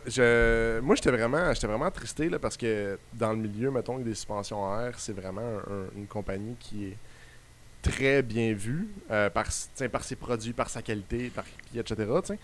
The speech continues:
Fait que, puis il y a de cela, je, je,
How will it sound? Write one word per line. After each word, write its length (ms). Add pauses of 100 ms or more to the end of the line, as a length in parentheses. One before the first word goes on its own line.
(340)
Fait 80
que, 480 (140)
puis 400
il 80
y 80
a 200
de 140
cela, 300
je, 180
je, 240